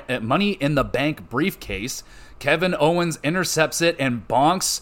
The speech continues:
Balor on the head. Oh my goodness, this seems familiar. Referee calls a D Q. Brawl breaks out. Cody Rhodes runs down saying, "Nah, nah, we ain't ending Raw like that. Let's have a six-way right now."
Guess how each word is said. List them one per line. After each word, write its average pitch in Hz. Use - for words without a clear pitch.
Balor 143
on 131
the 151
head. 107
Oh 117
my 85
goodness, 131
this 143
seems 98
familiar. 98
Referee 196
calls 196
a 214
D 175
Q. 202
Brawl 160
breaks 131
out. 131
Cody 214
Rhodes 190
runs 127
down 127
saying, 139
"Nah, 147
nah, 262
we 196
ain't 220
ending 185
Raw 185
like 170
that. 170
Let's 214
have 160
a 110
six-way 139
right 156
now." 107